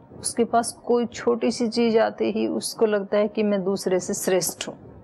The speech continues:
तो ये जो दूसरे से अपने आप को special मानने की जो भावना है,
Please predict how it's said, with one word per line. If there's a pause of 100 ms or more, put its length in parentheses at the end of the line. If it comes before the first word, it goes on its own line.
(1400)
तो
ये
जो
दूसरे
से
अपने
आप
को
special
मानने
की
जो
भावना
है,